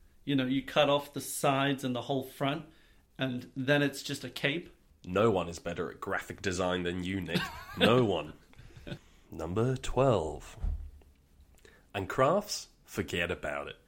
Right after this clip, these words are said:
Speaker 2: You were born to make crafts.
Speaker 1: The longer we go through this list, the more I feel like it was made by someone who worked at arts and crafts.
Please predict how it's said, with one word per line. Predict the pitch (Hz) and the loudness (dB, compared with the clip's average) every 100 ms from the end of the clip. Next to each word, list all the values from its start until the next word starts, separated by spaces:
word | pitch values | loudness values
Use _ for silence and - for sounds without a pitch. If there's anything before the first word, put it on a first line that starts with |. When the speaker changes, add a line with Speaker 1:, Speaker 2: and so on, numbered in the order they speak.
| - - _ - | -20 -20 _ -8
Speaker 2:
You | 110 | -2
were | 110 | -2
born | 98 - 107 120 | -2 0 2 0
to | 120 | -2
make | 117 117 131 - | -2 0 -2 -6
crafts. | - 80 65 - - - - - _ - - - - - - - - - - - - - | -6 -4 -4 -8 -12 -12 -16 -20 _ -20 -20 -20 -20 -20 -20 -20 -20 -20 -20 -20 -18 -12
Speaker 1:
The | - 151 | -2 0
longer | 147 165 208 214 196 | 4 4 6 4 4
we | 151 139 | 2 2
go | 139 | 2
through | 131 127 | 2 -2
this | 123 113 | -2 -2
list, | 117 143 170 - - - - - - - | -2 -2 -4 -12 -18 -20 -18 -18 -18 -6
the | 131 | 0
more | 131 135 147 170 175 | 2 4 4 4 2
I | 131 | -2
feel | 127 139 127 | -4 -2 0
like | 123 113 131 | 0 -2 -6
it | 127 | -6
was | 127 | -4
made | 131 123 113 | -2 -2 0
by | 123 | -2
someone | 120 127 117 113 | -2 -4 -4 -4
who | 123 | -2
worked | 113 113 127 | -2 -2 -2
at | 117 | -2
arts | 113 - | -2 -6
and | 110 | -8
crafts. | 120 - 131 - - | -6 -6 -8 -16 -20